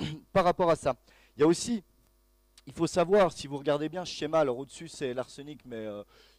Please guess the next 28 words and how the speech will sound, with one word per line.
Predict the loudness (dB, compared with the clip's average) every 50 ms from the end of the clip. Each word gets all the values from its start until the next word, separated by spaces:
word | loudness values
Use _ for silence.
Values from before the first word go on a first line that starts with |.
| _
on | -8 -4
va | -4 -4
pas | -2 -4
en | -6 -4
parler, | -2 -2 0 2 2 0 0
on | 0
va | -4 -8
surtout | -8 -10 -18 -16 -8
parler | -4 -4 -4 -4 -6
du | -10 -12
fluor. | -16 -16 -6 -2 0 2 2 0 -2 -6 _ -20 -20 -20 _ _ _
Le | -6 -6
fluor, | -4 -4 -4 0 2 2 2 2
par | 0 -2 -2
exemple, | -2 -4 -6 -8 -8 -8 -10
si | -14 -14
on | -10
regarde | -6 -4 -4 -4 -4 -6
bien, | -8 -6 -8 -8 -6
il | -6
y | -6
a | -4 -4
le, | -4 -6 -6 -8 -10
l'Organisation | -10 -10 -10 -10 -10 -10 -10 -10 -10 -12 -14
mondiale | -18 -18 -14 -12 -10 -10 -10
de | -10 -10
la | -12
santé | -12 -14 -16 -12 -8 -8 -8 -8